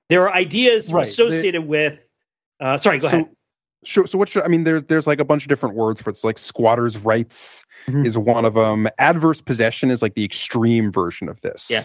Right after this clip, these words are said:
Speaker 1: And I know this
Speaker 2: Which I
Speaker 1: isn't the
Speaker 2: think
Speaker 1: legal
Speaker 2: what
Speaker 1: doctrine we're talking about with int-, intellectual property,
Speaker 2: Right,
Speaker 1: but,
Speaker 2: but,
Speaker 1: like, co-,
Speaker 2: but the,
Speaker 1: philosophically.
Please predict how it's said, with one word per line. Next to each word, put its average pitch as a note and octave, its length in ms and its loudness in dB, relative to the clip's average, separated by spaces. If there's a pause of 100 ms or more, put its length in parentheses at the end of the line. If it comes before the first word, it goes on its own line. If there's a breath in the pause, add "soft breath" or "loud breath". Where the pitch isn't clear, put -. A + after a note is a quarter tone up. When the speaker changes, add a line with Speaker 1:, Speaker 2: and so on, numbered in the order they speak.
(160 loud breath)
Speaker 1:
And B3 120 6
I - 20 4
know E4+ 140 2
this F#4+ 160 -2
Speaker 2:
Which E4 60 -2
I - 20 2
Speaker 1:
isn't D4 100 0
the B3 60 2
Speaker 2:
think B3+ 80 2
Speaker 1:
legal C4 140 2
Speaker 2:
what - 60 0
Speaker 1:
doctrine G#3+ 300 -2
we're F3 80 -4
talking G#3+ 260 -4
about F3 120 -2
with F3+ 40 -6
int-, F#3 160 -6
intellectual F3 440 -4
property, F#3+ 260 4
Speaker 2:
Right, C3 240 0
Speaker 1:
but, C3+ 120 -16
Speaker 2:
but, F3 100 4
Speaker 1:
like, - 180 -6 (240 soft breath)
co-, - 140 -2
Speaker 2:
but F3 80 0
the, - 100 0
Speaker 1:
philosophically. G#3 720 0